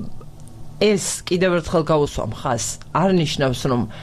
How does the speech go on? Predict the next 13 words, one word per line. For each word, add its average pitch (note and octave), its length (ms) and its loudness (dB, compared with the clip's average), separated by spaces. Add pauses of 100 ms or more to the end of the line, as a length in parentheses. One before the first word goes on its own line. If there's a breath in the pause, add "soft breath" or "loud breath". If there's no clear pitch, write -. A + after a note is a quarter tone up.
(180 loud breath)
ვინმე, F3 560 4
რომელიმე D#3 460 4
ქვეყანა D3 400 2
დღეს D3 240 2
სოფლიოში C#3+ 560 2
არის C3+ 240 2
სრულად D3 500 2
დაცული D3 600 2 (320 loud breath)
გარე D#3 420 4
რეალური D#3 540 4
საფრთხეებისგან, D3 1040 0
მათ D3+ 220 4
შორის, C#3 440 2